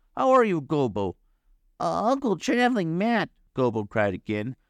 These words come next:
"I was just going to look for a postcard from you. What are you doing here? Welcome home." The bump turned into a hug. Matt patted Gobo on the back,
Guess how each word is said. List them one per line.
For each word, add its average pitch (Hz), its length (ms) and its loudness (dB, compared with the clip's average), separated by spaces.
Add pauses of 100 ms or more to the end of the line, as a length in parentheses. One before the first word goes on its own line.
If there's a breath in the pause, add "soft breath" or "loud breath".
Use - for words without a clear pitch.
(320)
"I 190 100 2
was 220 180 0
just 233 300 -4
going 214 220 0
to 190 80 0
look 208 180 -2
for 202 160 0
a 202 60 -2
postcard 214 680 0
from 127 200 -4
you. 101 300 -2 (360)
What 269 180 2
are 285 40 2
you 262 140 2
doing 269 420 0
here? 117 560 -2
Welcome 262 360 -2
home." 233 500 2 (420)
The 90 80 -10
bump 139 380 2
turned 131 240 0
into 110 260 -4
a 80 60 -2
hug. 95 360 -4 (600)
Matt 131 380 0
patted 123 360 0
Gobo 104 420 2
on 90 140 0
the - 200 -6
back, - 360 -6